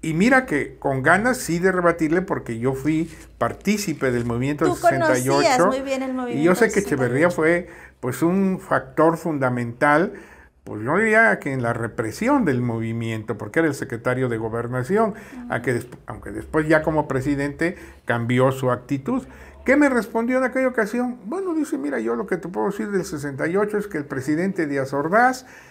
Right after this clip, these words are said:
Speaker 1: asumió la responsabilidad histórica, jurídica, social, política, y pues cualquier cosa es él, ¿no?". Se, se salió po-, con la tangente.
Speaker 2: Sí, claro.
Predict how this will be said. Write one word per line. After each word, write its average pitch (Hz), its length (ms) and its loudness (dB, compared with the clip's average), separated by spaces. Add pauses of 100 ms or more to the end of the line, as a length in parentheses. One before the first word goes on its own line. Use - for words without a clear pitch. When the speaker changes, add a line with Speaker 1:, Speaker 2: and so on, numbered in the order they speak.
(460)
Speaker 1:
asumió 156 540 0
la 185 160 4
responsabilidad 139 1000 0
histórica, 202 760 0
jurídica, 196 760 -2
social, 196 600 0
política, 208 840 -2 (380)
y 135 120 -6
pues 127 240 -6 (600)
cualquier 185 360 0
cosa 220 260 -2
es 208 140 -2
él, 240 180 2
¿no?". 233 240 -2 (880)
Se, 131 340 -4
se 139 160 -4
salió 170 360 6
po-, 202 120 0 (440)
con 156 160 6
la 156 160 6
tangente. 202 480 2
Speaker 2:
Sí, 247 180 -6
claro. 220 340 -10